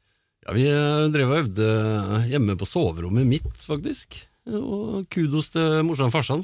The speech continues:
for at de lot oss holde på hver jævla fredag og lørdag. Eh, så kom det gutter innom, og så lempa inn en sånn pose med sixpack med øl og greier og sånn inn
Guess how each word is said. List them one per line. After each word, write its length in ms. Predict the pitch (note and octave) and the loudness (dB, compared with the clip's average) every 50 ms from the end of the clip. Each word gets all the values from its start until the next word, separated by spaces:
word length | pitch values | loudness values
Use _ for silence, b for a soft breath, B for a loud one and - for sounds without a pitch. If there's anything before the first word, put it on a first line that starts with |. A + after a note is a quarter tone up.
| G3+ | -6
for 160 | - - E3+ E3 | -6 -6 -6 -6
at 80 | E3 | -6
de 60 | G3 | -6
lot 280 | F#3+ F3+ D3+ C3+ A#2 - | -2 -2 -2 -2 -2 -2
oss 180 | A#2 G#2+ - - | -2 -2 -2 0
holde 260 | C3+ C3 G#2+ F2 E2 | 0 0 0 0 -2
på 340 | F2+ F2+ F2+ F#2 F#2 F#2+ F#2+ | -2 0 0 0 2 2 0
hver 300 | F2+ F#2+ G2 G2 G2 G#2 G#2 | 0 0 2 2 2 2 2
jævla 280 | G2+ G2+ G2 F2+ F#2 F#2 | 2 2 0 0 -2 -2
fredag 240 | G2 G2+ F2+ E2+ F2+ | -2 -2 0 0 0
og 120 | F2+ F2+ | 0 0
lørdag. 280 | F2 E2+ E2+ C3+ A3 - _ _ _ _ _ _ _ _ _ _ _ _ _ _ _ _ _ _ _ _ - - | 0 0 0 0 -2 -4 _ _ _ _ _ _ _ _ _ _ _ _ _ _ _ _ _ _ _ _ -12 -6
Eh, 920 | - E3+ D#3+ D#3+ D#3+ D#3+ D#3+ D#3+ D#3+ D#3 D#3 D#3 D3+ D3+ D3+ F3 F3 D3+ C#3 D3 C#3+ C#3+ C#3+ - _ - | -2 0 2 2 2 2 2 2 2 2 2 2 0 0 0 0 -2 -2 -2 -4 -4 -6 -10 -12 _ -12
så 120 | - D#3+ | -10 -4
kom 180 | - F3 D#3 D3+ | -2 0 2 2
det 100 | D#3 D3+ | 2 2
gutter 520 | D3+ D#3 D3+ D#3+ E3 - - C#3+ C#3+ C#3 | 2 0 0 0 -2 -2 -2 0 0 2
innom, 300 | D3+ D3 C#3 B2+ B2 B2+ | 2 2 2 2 2 2
og 100 | B2+ B2 | 2 2
så 500 | - - B2+ B2 B2+ B2 A#2+ A#2+ A#2+ A#2 - _ _ _ _ _ _ _ _ _ _ _ _ _ _ _ _ _ _ _ _ _ D3 | 0 0 0 0 2 2 2 2 2 0 -2 _ _ _ _ _ _ _ _ _ _ _ _ _ _ _ _ _ _ _ _ _ -2
lempa 360 | D3 D#3 C#3 A#2 - B2+ B2+ | 0 0 0 2 2 0 2
inn 160 | C3 C3 C3 | 2 2 2
en 320 | B2+ C3 C3 C3 B2+ B2 A#2 | 2 2 4 4 2 2 2
sånn 240 | B2+ B2+ A#2 A#2 A#2 A2+ | 2 2 2 2 0 0
pose 320 | - D3+ D3 G#2 - G#2 | 0 -2 -2 -2 0 2
med 80 | A#2+ A#2+ | 2 2
sixpack 640 | - - B2+ - - - - - - A2+ G#2+ - - C#3 | 2 0 -4 -6 -6 -10 -12 -6 -4 -4 -4 -4 -2 0
med 200 | C3+ B2 A#2 B2+ | 0 0 2 2
øl 320 | C3 A2+ G#2+ A2+ A#2 G#2+ G#2+ | 2 4 4 4 4 2 2
og 60 | A#2 | 2
greier 220 | A2+ A2+ A2+ G#2+ A2 | 0 -2 -2 -2 -4
og 60 | A2 | -4
sånn 220 | G#2+ A#2 A#2+ A2+ A2+ A#2 | -4 -2 -2 -2 -2 0
inn 100 | A#2+ A#2+ | 0 0